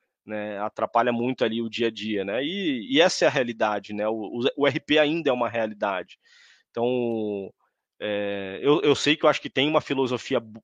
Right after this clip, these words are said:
muito boa vindo, né, do pessoal querendo ter esse pensamento de DevOps dentro do mundo S A P, né, e de não para os R Ps e não para aquilo que é falar de DevOps pra B T P é fácil, cara.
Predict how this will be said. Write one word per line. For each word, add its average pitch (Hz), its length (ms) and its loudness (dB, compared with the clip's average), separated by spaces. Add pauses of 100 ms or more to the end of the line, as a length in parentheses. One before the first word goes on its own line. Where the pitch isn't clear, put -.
(120)
muito 135 380 -4
boa 131 280 6
vindo, 127 400 0
né, 117 140 0
do 110 80 -4
pessoal 123 380 0
querendo 131 520 0
ter 117 260 -4
esse - 260 -6
pensamento 117 640 -6
de 110 100 -12
DevOps 110 480 -2
dentro 110 240 -6
do 107 120 -8
mundo 107 200 -6
S 104 160 -4
A 95 60 -6
P, 113 380 -6 (440)
né, 104 360 -2
e 110 40 -4
de 123 120 -2
não 127 120 6
para 135 340 6
os 113 140 0
R 117 200 0
Ps 113 340 -6
e 110 60 -6
não 117 180 -4
para 110 120 -8
aquilo 113 260 -8
que 127 100 -4
é 101 280 -2 (120)
falar 131 240 6
de 135 120 0
DevOps 123 440 2
pra 120 160 0
B 117 140 -8
T 120 120 -8
P 139 180 -8
é - 60 -6
fácil, 135 440 -2
cara. 90 240 -4